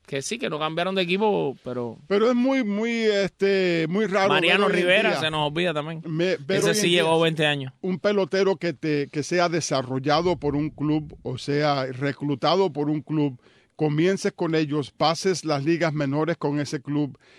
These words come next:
Speaker 2: y pases toda tu carrera profesional, ya sean quince o veinte años. Son poquitos y
Speaker 1: Mike
Speaker 2: contados.
Speaker 1: Trout va a ser ese tipo de persona. Va, va, va, le va a pasar eso a Mike Trout,
Speaker 2: Sí,
Speaker 1: yo
Speaker 2: él no
Speaker 1: creo.
Speaker 2: sé, nunca se va a ir de los angelinos.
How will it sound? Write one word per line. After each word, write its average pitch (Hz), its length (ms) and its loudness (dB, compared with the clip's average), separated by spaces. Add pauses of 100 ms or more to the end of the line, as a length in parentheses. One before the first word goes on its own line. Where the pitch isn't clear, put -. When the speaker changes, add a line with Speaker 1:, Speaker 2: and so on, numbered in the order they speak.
(140)
Speaker 2:
y 185 300 2
pases 180 520 0 (100)
toda 233 260 4
tu - 140 -4
carrera 165 420 2
profesional, 151 680 0
ya 143 160 0
sean 151 480 0
quince 190 380 0
o 135 100 2
veinte 156 360 0
años. 143 360 -2 (260)
Son 233 280 2
poquitos 190 500 0
y 135 40 2
Speaker 1:
Mike 170 160 4
Speaker 2:
contados. 165 240 2
Speaker 1:
Trout 151 160 4
va 143 40 2
a 135 40 0
ser 120 180 -4
ese 110 260 -10
tipo 107 300 -14
de 80 60 -16
persona. 120 280 -20 (120)
Va, 120 120 -6
va, 117 240 -2
va, 120 240 0
le 123 100 2
va 127 60 4
a 135 40 2
pasar 135 280 2
eso 131 120 0
a 127 40 0
Mike 117 220 -2
Trout, 107 220 -2
Speaker 2:
Sí, - 20 2
Speaker 1:
yo 139 60 2
Speaker 2:
él 151 80 2
no 156 80 2
Speaker 1:
creo. 156 120 -2
Speaker 2:
sé, - 20 2
nunca 151 260 2
se 139 120 0
va 131 120 2
a 131 60 2
ir 135 60 0
de 131 80 0
los 120 140 0
angelinos. 110 560 -8